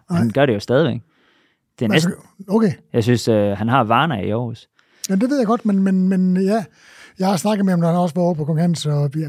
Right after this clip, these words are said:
Speaker 1: vi har mødt hans søn nogle gange og sådan
Speaker 2: Ja,
Speaker 1: noget.
Speaker 2: ja,
Speaker 1: Altså,
Speaker 2: lige præcis.
Speaker 1: men det var jo vildt, fordi han kom jo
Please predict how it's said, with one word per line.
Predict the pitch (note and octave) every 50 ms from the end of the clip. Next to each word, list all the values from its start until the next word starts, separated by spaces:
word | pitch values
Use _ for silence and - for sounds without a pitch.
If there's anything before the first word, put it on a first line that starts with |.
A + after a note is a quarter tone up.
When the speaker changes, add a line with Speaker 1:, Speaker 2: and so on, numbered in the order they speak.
| D3 D#3
Speaker 1:
vi | F3
har | E3 D3+ D3 D#3+ D#3+
mødt | D#3+ E3 E3+ D#3
hans | C3+ D3+ D3+ -
søn | - E3+
nogle | E3+ F3 E3 D3+ C#3+ C3+
gange | C#3+ C#3+ C#3+
og | C3+
sådan | C#3 D3 E3+
Speaker 2:
Ja, | F#3+
Speaker 1:
noget. | G#3 F#3
Speaker 2:
ja, | E3+
Speaker 1:
Altså, | E3+ - -
Speaker 2:
lige | G3
præcis. | F3 - E3+ C3+ A2+ - - - - _
Speaker 1:
men | - E3+ D#3
det | F3+ E3+
var | F#3+ F#3+
jo | F#3+
vildt, | F#3+ B3+ B3+ G3 -
fordi | F3+ F#3
han | F3 F#3 G3+ G3
kom | F#3+ G#3+ G#3+ G3+
jo | F#3